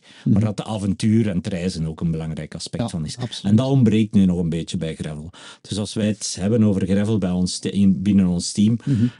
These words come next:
Speaker 2: ja, dan voel ik zo dingen van de beginperiode van het team ook. Eh,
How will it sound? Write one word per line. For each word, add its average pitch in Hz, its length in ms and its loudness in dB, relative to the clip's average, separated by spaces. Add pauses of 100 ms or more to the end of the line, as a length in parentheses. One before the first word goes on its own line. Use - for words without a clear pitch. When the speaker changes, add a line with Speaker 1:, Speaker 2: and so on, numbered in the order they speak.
Speaker 2:
ja, 98 140 0
dan 98 140 4
voel 104 160 2
ik 98 100 2
zo 107 140 0
dingen 101 260 4
van 92 420 2 (140)
de 92 200 -2
beginperiode 98 640 -2
van 87 120 -6
het 85 100 -6
team 90 240 0
ook. 101 220 -6 (400)
Eh, 90 340 -6